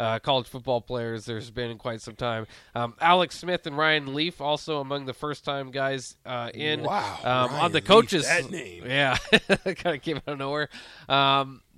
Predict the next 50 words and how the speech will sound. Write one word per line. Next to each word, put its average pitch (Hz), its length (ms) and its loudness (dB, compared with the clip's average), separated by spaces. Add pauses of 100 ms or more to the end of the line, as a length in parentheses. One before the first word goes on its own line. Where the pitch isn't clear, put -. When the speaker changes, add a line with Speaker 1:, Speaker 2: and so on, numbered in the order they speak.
(120)
Speaker 1:
on 208 100 4
the 202 80 4
coaches' 247 340 4
side, 185 240 4
former 196 380 2
Husker 190 320 2
Frank 208 240 0
Solich, 190 580 0
uh, 120 400 -2
is 123 300 -6
in 131 160 -2
there. 139 140 0
Of - 80 -6
course, 139 240 -4
a 120 80 -8
lot 135 260 0
of 131 80 -8
what 135 160 0
he 139 160 -2
did 135 320 2 (320)
there 143 220 4
being 139 300 -4
in, 131 280 -4
uh, 123 260 -2
in 135 140 -6
with 139 180 -6
Ohio 139 440 -2
as 123 260 -6
well. 147 320 -2
But, 117 240 -8
uh, 113 280 -6 (120)
a - 140 -8 (240)
pretty 359 160 -8
good 226 160 -10
start - 240 -4
here 117 100 -8
in 117 80 -6
Nebraska. 120 560 -2
Just 110 220 -10
wasn't 127 240 -4
up 117 80 -8
to 117 80 -12
Nebraska 110 420 -6
standards. 104 420 -16 (300)
In 180 80 4
any 240 220 4
case, 180 400 2 (240)
uh, 160 180 6
other 214 260 6 (240)
f-, - 80 -14